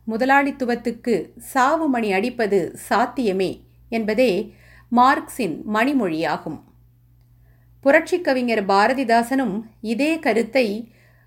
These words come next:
"ஓடப்பராயிருக்கும் ஏழையப்பர் உதயப்பராகிவிட்டால் ஓர் நொடிக்குள் ஓடப்பர், உயரப்பர் எல்லாம் மாறி ஒப்பப்பராய் விடுவார் உணரப்பானி" என்று வழிமொழிந்திருக்க காண்கிறோம்.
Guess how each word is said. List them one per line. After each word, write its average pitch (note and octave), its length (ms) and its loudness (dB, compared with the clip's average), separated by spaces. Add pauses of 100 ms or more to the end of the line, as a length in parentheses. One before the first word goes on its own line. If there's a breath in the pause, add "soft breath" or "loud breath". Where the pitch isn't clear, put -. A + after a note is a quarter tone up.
(140 soft breath)
"ஓடப்பராயிருக்கும் C#4 1120 2
ஏழையப்பர் A#3+ 880 0 (380)
உதயப்பராகிவிட்டால் A#3 1300 2
ஓர் A3 320 0
நொடிக்குள் A3 680 -2 (320 soft breath)
ஓடப்பர், A#3 640 2
உயரப்பர் A#3 720 0
எல்லாம் G#3+ 520 0
மாறி G3+ 580 -2 (360 soft breath)
ஒப்பப்பராய் B3+ 760 4
விடுவார் G3+ 680 0
உணரப்பானி" A3 800 -2 (180)
என்று G3 600 -2
வழிமொழிந்திருக்க A3 920 0
காண்கிறோம். D#3 600 -4